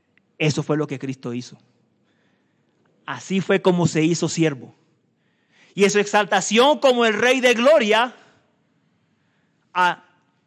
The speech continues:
derramó el Espíritu sobre toda carne. Y lo derrama.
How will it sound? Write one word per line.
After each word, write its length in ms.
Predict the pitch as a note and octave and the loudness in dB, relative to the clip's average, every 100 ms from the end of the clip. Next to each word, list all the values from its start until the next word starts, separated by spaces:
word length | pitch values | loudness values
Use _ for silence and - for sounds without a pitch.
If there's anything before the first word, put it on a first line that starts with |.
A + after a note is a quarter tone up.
| _ _ _ _ E3 | _ _ _ _ 0
derramó 680 | G#3+ G#3+ G#3+ F#3+ A3+ C4+ | 0 4 2 4 6 6
el 80 | B3 | 4
Espíritu 800 | A3+ - - B3+ B3 F3 D3 A#2+ _ _ _ _ _ _ _ _ _ _ _ _ _ | 2 -2 0 2 2 0 -6 -8 _ _ _ _ _ _ _ _ _ _ _ _ _
sobre 260 | _ F#3+ F#3 | _ -2 -2
toda 240 | G3+ G3+ | 2 2
carne. 400 | G3+ F#3+ D#3+ B2 - _ _ _ _ _ _ _ _ _ _ _ _ | 4 2 2 -4 -12 _ _ _ _ _ _ _ _ _ _ _ _
Y 120 | C#3 | -14
lo 100 | C#3 | -8
derrama. 580 | D3 D#3+ A3 G3+ C3 | -4 2 2 2 -4